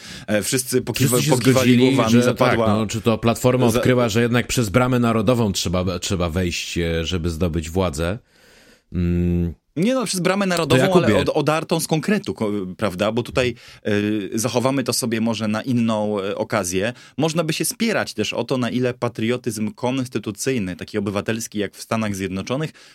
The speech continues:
Speaker 1: możliwy jest, e, w państwie, gdzie właściwie ogólnonarodową ideologią jest do tego państwa niechęć, nie? Taka, e, pogarda do tego, co wspólne, e, i, i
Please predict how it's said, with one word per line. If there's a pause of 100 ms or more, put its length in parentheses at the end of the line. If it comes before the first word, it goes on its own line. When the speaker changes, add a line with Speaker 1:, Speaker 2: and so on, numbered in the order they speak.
(120)
Speaker 1:
możliwy
jest,
e,
w
państwie,
gdzie
właściwie
ogólnonarodową
ideologią
jest
do
tego
państwa
niechęć,
nie?
Taka, (380)
e,
pogarda
do
tego,
co
wspólne, (280)
e, (520)
i,
i